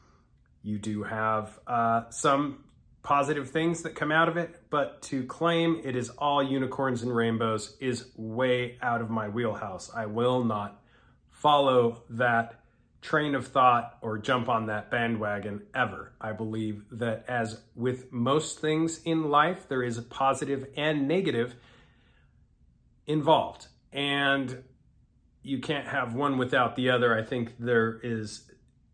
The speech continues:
no difference with the, uh,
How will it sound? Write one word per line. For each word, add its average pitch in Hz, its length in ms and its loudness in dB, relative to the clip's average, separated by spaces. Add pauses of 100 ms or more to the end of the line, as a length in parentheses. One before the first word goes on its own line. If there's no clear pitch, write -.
(140)
no 147 160 4
difference 127 600 -2
with 120 420 -4
the, 107 580 -4
uh, 101 300 -10